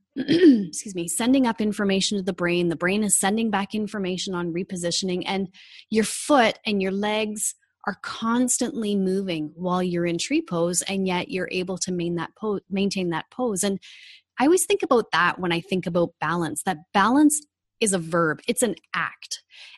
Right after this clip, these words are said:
And all of the things that you talked about, um, when you talked about self-care, you know, what you do, taking care of yourself and setting boundaries, those are all doing words. And I think that as long as you don't think of balance as some kind of a,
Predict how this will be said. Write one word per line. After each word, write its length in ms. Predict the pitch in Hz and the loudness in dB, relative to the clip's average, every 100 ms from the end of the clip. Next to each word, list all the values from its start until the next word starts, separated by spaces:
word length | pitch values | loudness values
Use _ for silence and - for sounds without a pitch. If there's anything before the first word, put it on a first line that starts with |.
| - | -2
And 160 | 220 - | -2 2
all 200 | 233 302 | 4 4
of 100 | 285 | 2
the 80 | |
things 300 | 269 247 240 | -2 0 2
that 120 | 233 - | 0 -4
you 220 | 214 208 | -6 -6
talked 420 | - 208 220 - | -6 -6 -8 -6
about, 440 | 190 156 147 156 - _ - | -6 -4 -4 -6 -12 _ -8
um, 500 | 175 165 165 165 - | -6 -4 -4 -6 -6
when 140 | 202 196 | -4 -2
you 80 | |
talked 260 | 190 190 185 | -2 -6 -6
about 260 | 185 180 - | -4 -4 -2
self-care, 560 | - 175 175 - 143 | -2 -4 -6 -10 -8
you 80 | 147 | -6
know, 100 | 160 | -6
what 300 | 156 175 - | -4 -4 -4
you 100 | 202 | -4
do, 240 | 175 175 | -2 -2
taking 380 | 170 - 180 185 | -4 -6 -4 -6
care 240 | 180 156 165 | -6 -6 -6
of 140 | 160 | -8
yourself 560 | 147 - 143 - - - | -6 -6 -6 -10 -14 -14
and 300 | 185 175 175 | -8 -4 -4
setting 380 | 170 180 190 180 | -4 -4 -2 -2
boundaries, 640 | 160 160 175 156 143 - - - - _ _ | -2 -4 -4 -8 -10 -14 -16 -20 -20 _ _
those 240 | 254 277 302 | 0 2 2
are 160 | 415 - | -2 -4
all 360 | 185 190 190 175 | -4 -2 -4 -6
doing 480 | - 175 170 156 151 160 | -6 -2 0 -2 -4 -6
words. 400 | 175 165 117 - | -4 -2 -4 -6
And 100 | 185 | -4
I 100 | 185 | -6
think 440 | - 233 240 - _ _ _ _ - | -4 -4 -4 -6 _ _ _ _ -4
that 120 | 220 | -2
as 120 | 214 | 0
long 200 | 220 269 | 2 4
as 100 | 320 | 4
you 60 | 339 | 2
don't 180 | 320 | 0
think 240 | - 240 233 | 0 -2 0
of 180 | 208 170 | -2 -2
balance 500 | 160 185 165 - 180 | -2 0 -2 -4 -2
as 160 | 170 | 0
some 220 | 196 185 | 0 -2
kind 240 | 196 208 208 | -4 -4 -4
of 120 | 196 | -4
a, 320 | 156 156 156 | -4 -4 -6